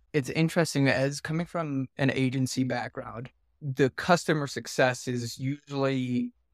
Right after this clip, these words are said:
cu-, like, client strategy, right? They don't, we don't necessarily have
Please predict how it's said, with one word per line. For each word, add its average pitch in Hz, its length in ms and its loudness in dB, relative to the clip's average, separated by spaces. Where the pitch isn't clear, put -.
cu-, - 380 -8
like, 123 200 -2
client 127 440 0
strategy, 135 720 -4
right? 185 340 2
They 135 160 2
don't, 135 260 6
we 139 120 0
don't 135 180 2
necessarily 131 520 -4
have 127 280 -4